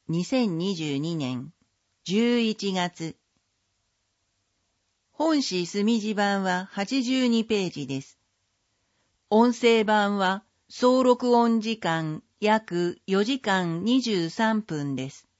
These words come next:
ご返却の必要はございません。お手元に置いてご利用ください。デイジー版判例。レベルは三までです。この音声版のページは、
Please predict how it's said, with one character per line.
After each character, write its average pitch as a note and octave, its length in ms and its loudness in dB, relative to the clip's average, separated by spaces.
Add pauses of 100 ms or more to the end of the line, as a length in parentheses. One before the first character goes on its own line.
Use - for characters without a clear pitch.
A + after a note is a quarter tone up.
(1200)
ご G#3+ 160 6
返 D4 260 4
却 C#4+ 260 -2
の C4 140 4
必 B3+ 240 -4
要 A#3+ 260 2
は A#3 140 2
ご G#3+ 160 0
ざ A3 160 0
い G#3+ 100 0
ま G#3 140 -2
せ G3+ 240 -6
ん。 D3+ 100 -6 (560)
お G#3 120 0
手 C#4 120 2
元 C4+ 280 4
に B3+ 160 4
置 A#3+ 140 4
い A3+ 60 -2
て A3+ 200 2
ご G3 160 2
利 G3 120 0
用 F3+ 220 0
く F3+ 140 -8
だ E3+ 160 -2
さ E3 180 -6
い。 C#3+ 140 -10 (1600)
デ C#4 220 6
イ D4+ 60 0
ジ C#4+ 100 -2 (160)
ー A#3 40 -2
版 A#3 380 0
判 F#3 440 -2
例。 E3+ 440 -2 (1500)
レ G#3+ 160 2
ベ D4+ 200 2
ル D4 160 0
は B3+ 180 2
三 B3+ 380 2
ま C4+ 120 2
で F3+ 160 -2
で D3 140 -4
す。 - 160 -14 (1120)
こ C4+ 140 2
の C#4+ 240 6
音 C#4 140 4
声 C4 260 2
版 A#3+ 300 2
の A3+ 100 0
ペ G#3 240 2
ー G3 40 -2
ジ F#3 180 -2
は、 F3+ 180 0